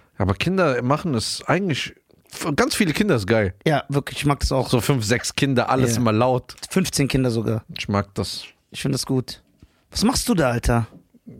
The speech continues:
Speaker 1: Was geht dich das an?
Speaker 2: Was ist das für eine A-, ist das Traubenzucker?
Speaker 1: Nein.
Speaker 2: Was denn?
Speaker 1: Holy.
Speaker 2: Holy. Das heißt heilig. Und was ist das?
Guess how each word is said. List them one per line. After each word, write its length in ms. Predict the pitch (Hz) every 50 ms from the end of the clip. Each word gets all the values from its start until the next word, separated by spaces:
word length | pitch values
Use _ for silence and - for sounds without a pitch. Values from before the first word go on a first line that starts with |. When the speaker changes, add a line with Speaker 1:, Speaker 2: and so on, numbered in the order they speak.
| - - _
Speaker 1:
Was 160 | - - -
geht 220 | - 131 120 110 -
dich 120 | - -
das 200 | - 110 95 -
an? 180 | 90 87 87 90 - 104 - _ _ _ _ _ _ _ _ _ - - _ _ - - -
Speaker 2:
Was 60 | 131
ist 100 | 123 -
das 120 | 220 -
für 80 | - 214
eine 200 | 185 180 - -
A-, 60 | - _ _ _ _ _ _ _ _ _ _ _ _ _ _ _ _
ist 80 | - -
das 100 | 123 -
Traubenzucker? 640 | - 240 302 285 220 - - - - 208 247 262 - _ _ _ _
Speaker 1:
Nein. 520 | 165 113 92 92 95 101 104 104 95 - - _ _ _
Speaker 2:
Was 160 | 190 208 -
denn? 180 | - 170 131 120 - - _ _ _ _ - _ _ _ _ _ _ - - -
Speaker 1:
Holy. 400 | 117 120 113 110 107 101 95 - - _ _ _ _ _ _ _ _ _ _ _ _ _ _ _ _ -
Speaker 2:
Holy. 960 | - - - - 127 127 143 180 196 165 123 113 104 101 101 104 104 110 104 - - - _ _ _ _ _ _ _ _ _ - - - - - - - - - _
Das 120 | - - -
heißt 200 | 123 - - -
heilig. 280 | 156 170 147 123 - - -
Und 200 | - 139 143 147 143
was 140 | 135 -
ist 120 | 165 143 -
das? 240 | 226 208 - -